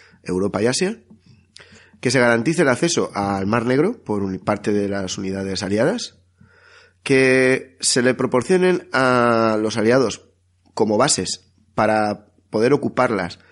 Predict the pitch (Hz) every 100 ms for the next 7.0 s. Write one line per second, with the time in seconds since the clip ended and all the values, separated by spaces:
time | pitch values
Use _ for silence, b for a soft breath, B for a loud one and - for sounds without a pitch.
0 | b b - 113 123 135 131 139 127 107
1 | 101 90 131 127 110 95 120 117 104 -
2 | B B B B B - 180 175 175 151
3 | 160 - 151 147 131 135 117 104 113 135
4 | 110 113 127 110 98 98 95 92 90 95
5 | 98 113 104 127 123 156 147 104 98 98
6 | 101 98 110 139 113 101 101 - - _